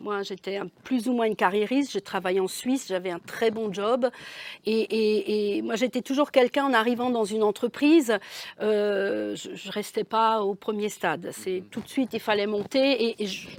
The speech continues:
Speaker 1: j'avais vraiment envie de ça. Et je pense que, je sais pas s'il y avait pas eu quelque chose vraiment de, de, de, d'important dans ma vie,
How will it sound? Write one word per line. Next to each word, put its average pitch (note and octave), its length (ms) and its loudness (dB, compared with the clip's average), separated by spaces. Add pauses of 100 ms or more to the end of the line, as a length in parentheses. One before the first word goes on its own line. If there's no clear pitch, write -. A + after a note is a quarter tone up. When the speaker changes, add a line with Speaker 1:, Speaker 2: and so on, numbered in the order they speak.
(220)
Speaker 1:
j'avais G#3+ 240 6
vraiment A#3 400 6
envie G#3 220 -2
de F#3+ 100 -4
ça. E3+ 240 -8 (560)
Et A#3+ 80 6
je A#3+ 100 6
pense F4 600 8
que, C4 520 6 (760)
je A#3+ 140 2
sais D4 180 2
pas E4 200 2
s'il - 120 -2
y - 20 4
avait A#3 160 4
pas A3 160 2
eu B3 140 0
quelque G#3+ 300 -4
chose A#3+ 300 -2
vraiment A#3 360 -2
de, F#3+ 300 -6
de, F#3 100 -12 (240)
de, G3 80 -18 (280)
d'important C4+ 640 2
dans A#3 120 0
ma G#3 160 2
vie, A3+ 280 -2